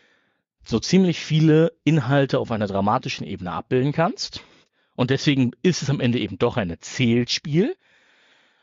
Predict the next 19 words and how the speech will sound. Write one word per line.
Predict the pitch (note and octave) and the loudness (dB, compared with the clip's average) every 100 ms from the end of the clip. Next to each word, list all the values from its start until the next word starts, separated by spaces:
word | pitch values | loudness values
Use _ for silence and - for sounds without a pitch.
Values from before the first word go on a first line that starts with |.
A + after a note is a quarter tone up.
| _ | _
Und | C#3 D#3 G#3+ E4 D3 | 2 4 4 2 0
weil | C#3+ D#3+ F#3+ | 0 2 2
du | E3+ | 0
damit | B2 A2+ E3+ A#3 - - | 0 2 2 0 -2 -4
durch | B2+ | -4
den | - - | -2 -6
Abstraktionsgrad | - A2+ - - D#3 A3+ - C#3+ B2 | -4 -6 -6 -2 2 2 0 -4 -2
der | G#2+ - | -4 -2
Uhren, | D3+ G3 A#2 A#2 A3 - - | 0 2 2 2 0 -2 -6
zum | B2 | -2
Beispiel | G#2+ A#2 - G#2+ | 0 0 -2 -4
in | G#2 | -4
Schlachten, | - A2 - - E2+ - | -2 -2 -2 -8 -12 -4
kannst | B2 A#2 - | -2 -2 -2
du | A#2 A#2 - _ _ _ _ | -2 -2 -8 _ _ _ _
Truppenbewegung, | - C#3 C3+ A#2+ A2 A2+ G#2 F2+ G2+ _ _ - | -4 -2 2 2 2 2 0 -4 -10 _ _ -6
Kämpf-, | - C#3+ D3 - - | 0 0 0 -4 -8
äh, | A2 F2+ - | -8 -8 -4
Manöver, | A#2+ C#3 D3 D3+ A2+ F#2+ | 0 4 4 4 2 -4